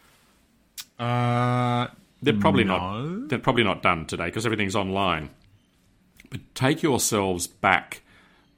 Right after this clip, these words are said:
Speaker 2: at least thirty years. So you
Speaker 1: Mm-hmm.
Speaker 2: would have been about ten.
Speaker 1: Sure.
Speaker 2: And they saw this competition. Now, get ready for this. It was a competition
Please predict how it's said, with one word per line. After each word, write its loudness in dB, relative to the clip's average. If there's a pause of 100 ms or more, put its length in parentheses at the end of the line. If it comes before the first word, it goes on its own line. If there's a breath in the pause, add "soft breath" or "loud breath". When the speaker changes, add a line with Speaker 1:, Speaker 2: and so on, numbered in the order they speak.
(140)
Speaker 2:
at -8
least -2 (1160)
thirty -4
years. -6 (600)
So -6
you 0
Speaker 1:
Mm-hmm. 4
Speaker 2:
would 2
have -6
been 0
about -4
ten. -8 (580 soft breath)
Speaker 1:
Sure. -8 (340)
Speaker 2:
And -6 (440)
they -6
saw 0
this 0
competition. -2
Now, -8
get -4
ready 0
for -4
this. -4
It -16
was -10
a -12
competition -6